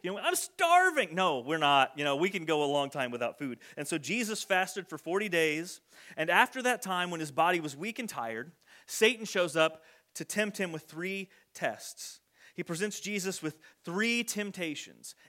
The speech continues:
And again, what this is, is Jesus choosing to walk in our shoes. He choose-, he's choosing to identify with us.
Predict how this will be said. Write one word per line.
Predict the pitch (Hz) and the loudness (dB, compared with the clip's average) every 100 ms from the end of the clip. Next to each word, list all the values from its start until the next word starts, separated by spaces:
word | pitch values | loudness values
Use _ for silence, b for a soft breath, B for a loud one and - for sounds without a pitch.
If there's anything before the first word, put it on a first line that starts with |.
| - | -8
And | 143 | -8
again, | 120 240 214 170 185 B | -2 2 2 0 -6 B
what | 180 175 | 0 2
this | 196 220 | 0 0
is, | 254 233 - | 0 0 0
is | 185 143 | -4 -4
Jesus | 127 247 247 185 180 - B B B B | -4 -2 0 -2 -4 -8 B B B B
choosing | - - 277 320 320 180 160 107 139 180 _ _ _ _ | -6 0 4 4 4 2 -4 -6 -10 -16 _ _ _ _
to | 208 | -4
walk | 170 127 151 208 240 233 185 | -4 -4 0 4 4 4 -4
in | 208 214 214 | -2 0 0
our | 185 190 190 | 0 0 -2
shoes. | 175 185 180 120 58 - - b b b | -4 -6 -6 -10 -14 -18 -20 b b b
He | - 190 | -6 -2
choose-, | - 240 262 262 | 0 0 2 0
he's | 190 202 | -2 -4
choosing | - 254 269 285 269 | -2 -2 0 -2 -2
to | 240 | 0
identify | 220 170 202 180 143 | 0 2 -2 -2 -4
with | 113 107 92 | -4 -10 -14
us. | 76 - | -16 -16